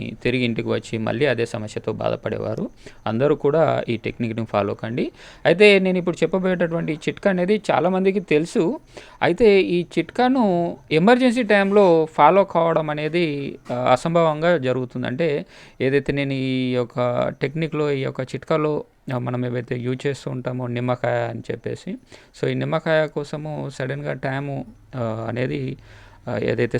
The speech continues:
సమస్యలు వస్తాయో ఆ టైంలో నిమ్మకాయ అనేది దొరకడానికి కష్టంగా ఉంటుంది కాబట్టి, so అలా కాకుండా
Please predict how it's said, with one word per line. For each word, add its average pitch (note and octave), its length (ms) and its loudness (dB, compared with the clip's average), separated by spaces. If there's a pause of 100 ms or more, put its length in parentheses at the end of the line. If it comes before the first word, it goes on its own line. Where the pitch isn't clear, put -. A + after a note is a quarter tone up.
సమస్యలు C#3+ 440 -2
వస్తాయో C#3 340 -4
ఆ - 20 2 (100)
టైంలో C#3+ 280 -2
నిమ్మకాయ C#3 380 -4
అనేది C3+ 220 -6
దొరకడానికి B2+ 520 -4 (120)
కష్టంగా C3 460 -2
ఉంటుంది A#2 280 -8
కాబట్టి, A2+ 400 -8 (540)
so - 160 -4
అలా D3+ 120 8 (120)
కాకుండా F#3 400 2